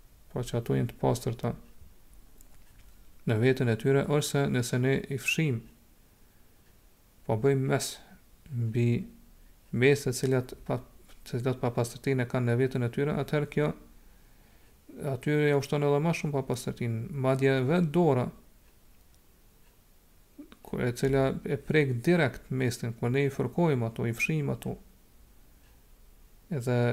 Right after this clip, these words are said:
përderisa dora është e lagur, atëherë dora bëhet e papastër. Edhe pse disa dietar kanë thonë, kjo ka mundësi të përfitohet, ky kusht edhe pi fjalës pejgamberit sa son, kur ka thonë, "Fa inni adkhaltuhuma tahiratayn."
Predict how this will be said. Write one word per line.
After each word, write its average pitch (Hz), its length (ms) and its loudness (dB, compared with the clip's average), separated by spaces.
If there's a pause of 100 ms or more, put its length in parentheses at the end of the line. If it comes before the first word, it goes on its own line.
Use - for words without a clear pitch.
(320)
përderisa 127 520 2
dora 139 260 4
është 127 180 -2
e 120 80 2
lagur, 165 380 2 (1120)
atëherë 127 240 -4
dora 156 240 0
bëhet 165 240 -4
e 160 80 -6
papastër. 165 580 -6 (1800)
Edhe 180 160 4
pse 190 160 4
disa 185 320 4
dietar 135 320 4
kanë 175 160 4
thonë, 175 160 2
kjo 185 140 2 (100)
ka 180 160 2
mundësi 175 240 2
të - 200 -8
përfitohet, 143 600 2
ky - 80 2
kusht - 320 -2
edhe 180 160 2
pi 175 80 2
fjalës 160 400 2
pejgamberit 127 480 0
sa 123 160 -6
son, 135 160 -6
kur 131 140 -2
ka 123 100 2
thonë, 127 240 0
"Fa 139 100 0
inni 135 300 2
adkhaltuhuma 127 720 0
tahiratayn." 120 760 0